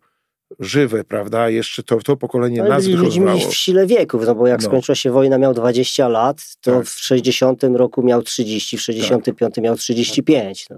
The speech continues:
Speaker 2: to dopiero byli
Speaker 1: Prawda.
Speaker 2: dorosłymi ludźmi tak
Speaker 1: Prawda.
Speaker 2: naprawdę. A z tych czasów, y, komunistycznych odczułeś taką przemianę, taki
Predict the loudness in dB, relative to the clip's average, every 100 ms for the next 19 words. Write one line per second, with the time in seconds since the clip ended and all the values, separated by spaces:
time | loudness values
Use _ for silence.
0 | -14 -12 -10 -8 -4 -2 -2 0 -2 0
1 | 0 0 2 2 2 2 0 -4 -6 -6
2 | -8 -6 -8 -8 -18 -20 _ _ _ _
3 | -20 -20 _ -8 -4 -2 0 0 -2 -2
4 | 0 0 2 0 2 2 2 0 -2 0
5 | 0 0 2 -2 -4 -10 0 2 4 2
6 | 0 -4 -4 0 0 0 -6 -8 -2 0
7 | 2 2 0 -2 -6 -4 -4 -4 -10